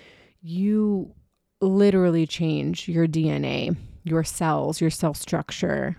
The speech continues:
with the energy healing that you do in your lifetime. So of course, the next generation that's gonna be born from you is gonna have different things to activate in their D N A. And the book also goes on to talk about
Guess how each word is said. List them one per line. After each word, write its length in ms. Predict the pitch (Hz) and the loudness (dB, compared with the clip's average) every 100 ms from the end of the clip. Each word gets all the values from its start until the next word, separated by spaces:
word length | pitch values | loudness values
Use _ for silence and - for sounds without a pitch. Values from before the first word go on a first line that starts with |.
| - | -8
with 460 | 214 165 185 180 - | -2 4 4 2 -2
the 220 | 160 185 | -4 0
energy 420 | 165 160 165 160 | 2 4 4 2
healing 580 | 151 147 160 147 175 196 | 0 2 4 6 6 6
that 160 | 170 165 | 4 2
you 200 | 160 165 | 4 4
do 280 | 151 156 151 | 6 4 4
in 80 | |
your 160 | 139 135 | 0 -2
lifetime. 580 | - 143 - - - 165 | -4 -4 -4 -4 -2 -2
So 220 | - 185 | 2 2
of 220 | 196 170 | 0 -4
course, 580 | - 208 214 175 165 - _ - - - - | -4 0 0 0 -4 -10 _ -20 -20 -6 2
the 100 | 175 | 4
next 300 | 170 170 - | 4 2 2
generation 600 | 190 175 160 165 185 175 | 2 4 2 2 2 0
that's 160 | 151 | -2
gonna 220 | - 160 | -2 0
be 100 | 160 | 0
born 360 | 156 143 139 160 | -2 -2 -2 -2
from 240 | - 180 | 0 2
you 340 | 180 190 226 240 _ _ _ _ _ - | 4 4 4 2 _ _ _ _ _ 2
is 180 | 196 190 | 4 6
gonna 240 | 190 190 | 4 4
have 560 | 180 - 170 190 180 - _ _ _ _ - | 2 0 0 0 0 -4 _ _ _ _ -2
different 380 | 190 - 208 - | 0 4 2 2
things 480 | - 180 208 165 - | 4 8 8 8 2
to 180 | 202 | -2
activate 480 | - 175 185 165 160 | 0 0 0 2 2
in 140 | 175 165 | 2 4
their 160 | 165 | 4
D 220 | 151 156 | 2 0
N 120 | 151 160 | -2 -4
A. 280 | 123 - - - - - - | -4 -8 -12 -18 -20 -14 0
And 160 | 202 190 | 4 6
the 40 | |
book 200 | 175 214 | 4 4
also 240 | 214 - 240 | 4 4 4
goes 200 | 214 185 | 4 4
on 120 | 170 | 2
to 80 | 165 | 2
talk 240 | 170 160 | 0 0
about 520 | 160 156 147 147 156 | 0 2 2 -2 -4